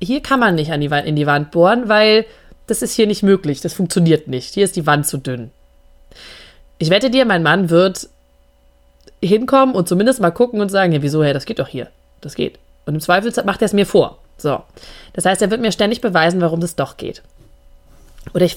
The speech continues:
äh, benutze so Formulierungen wie, „Ich bin mir nicht sicher, ob man das hier so wegräumen kann oder ob man das hier so machen kann.“ Natürlich musst du gucken, dass es nicht zu albern wirkt. So, „Ich bin mir nicht sicher, ob man die Spülmaschine ausräumen kann heute.“ So. Und dann wird er schon denken, „Hey, was redet sie denn da?“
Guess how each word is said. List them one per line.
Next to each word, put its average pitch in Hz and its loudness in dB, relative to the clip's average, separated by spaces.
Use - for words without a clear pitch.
äh, 175 2
benutze 180 2
so 185 0
Formulierungen 175 2
wie, 175 2
„Ich - -12
bin 233 2
mir 247 4
nicht 208 4
sicher, 202 2
ob - -8
man 143 -4
das 135 -6
hier 147 -2
so 139 -4
wegräumen 135 -6
kann 143 -8
oder 139 0
ob - -6
man 156 -2
das 143 -6
hier 143 -4
so 139 -6
machen 131 -8
kann.“ 131 -12
Natürlich 240 2
musst 214 0
du 190 -4
gucken, 233 0
dass 196 2
es 196 -6
nicht 196 2
zu - 2
albern 214 2
wirkt. 285 -2
So, 226 0
„Ich - -8
bin 226 -2
mir 370 2
nicht 440 2
sicher, 320 2
ob 262 -4
man 180 2
die 185 -2
Spülmaschine 175 -2
ausräumen 220 0
kann 160 -4
heute.“ 165 -4
So. 180 2
Und 180 2
dann 202 0
wird 214 0
er 208 2
schon 202 0
denken, 180 0
„Hey, 180 -4
was 156 -2
redet 156 0
sie 131 -4
denn 139 -2
da?“ 143 -6